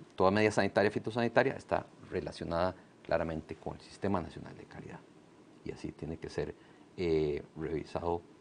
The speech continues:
desde el punto de vista de la política pública de los países para garantizar el cumplimiento efectivo de los compromisos establecidos. Si vemos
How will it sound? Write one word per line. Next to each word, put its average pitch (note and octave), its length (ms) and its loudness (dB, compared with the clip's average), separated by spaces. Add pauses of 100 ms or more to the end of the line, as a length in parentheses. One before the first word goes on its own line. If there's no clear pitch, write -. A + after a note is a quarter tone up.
(260)
desde D#2+ 160 -2
el D#2 60 -4
punto E2+ 260 -2
de F2 60 4
vista F2+ 300 -2
de D#2+ 180 -8
la D2+ 80 -4
política - 480 -6
pública A2 640 4 (640)
de A2 80 2
los A2 140 -2
países B2 320 2
para F#2+ 180 4
garantizar E2+ 480 0
el E2 100 -4
cumplimiento F2 520 -2
efectivo C3 400 2
de D#2+ 80 6
los C#2+ 100 -4
compromisos D2 640 -4 (440)
establecidos. - 720 -8 (1700)
Si - 200 2
vemos E3 440 4